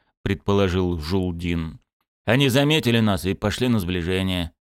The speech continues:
Мы замедлили скорость. Сначала на видеоэкранах показались огоньки. Когда же они начали вырастать? Овальные звездолёты.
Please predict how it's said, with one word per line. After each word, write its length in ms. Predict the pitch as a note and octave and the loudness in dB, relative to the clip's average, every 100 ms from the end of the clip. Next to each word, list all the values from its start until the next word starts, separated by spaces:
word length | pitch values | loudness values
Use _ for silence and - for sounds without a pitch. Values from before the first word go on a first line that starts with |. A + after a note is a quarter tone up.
| _ _ _ _ _ G2 | _ _ _ _ _ 0
Мы 160 | A2+ | 0
замедлили 640 | G2+ A2 G#2+ F2+ G2+ F#2+ | 2 2 2 2 0 0
скорость. 720 | F#2+ - B2 D3 D3+ - - - _ - | -4 -2 0 2 0 -6 -16 -20 _ -6
Сначала 500 | A#2 A2+ D3 D#3 D3 | -2 0 2 2 2
на 120 | C3 | 2
видеоэкранах 800 | B2+ B2+ B2 A#2+ B2 B2+ A#2+ - | 2 2 0 0 0 2 0 -2
показались 640 | A#2 A#2+ A#2 A#2 A2+ - | -6 -2 -2 0 -2 -4
огоньки. 760 | G#2+ A#2 A#2 G#2+ - F#2+ F#2 - _ _ - | -2 2 2 0 -2 0 0 -4 _ _ -4
Когда 280 | G2+ G2+ | 0 0
же 100 | F#2+ | 2
они 180 | F#2+ G2 | 2 2
начали 340 | F#2+ F2+ F#2+ F#2 | 0 -4 -6 -4
вырастать? 960 | G2 G2 G2 - B2 D#3+ E3+ - - _ _ _ _ _ _ - | -2 -4 -4 -8 -6 -6 -6 -14 -20 _ _ _ _ _ _ -2
Овальные 960 | E2+ E2 F2+ A2 A#2 A2 G#2+ G#2 F#2+ | -2 0 0 2 2 2 2 2 0
звездолёты. 1400 | E2 E2+ F#2 E2+ D#2+ F2 F2 F2+ F#2+ F2+ - C#2+ C#2 | -2 -2 0 -2 -2 0 0 0 0 0 -4 -10 -10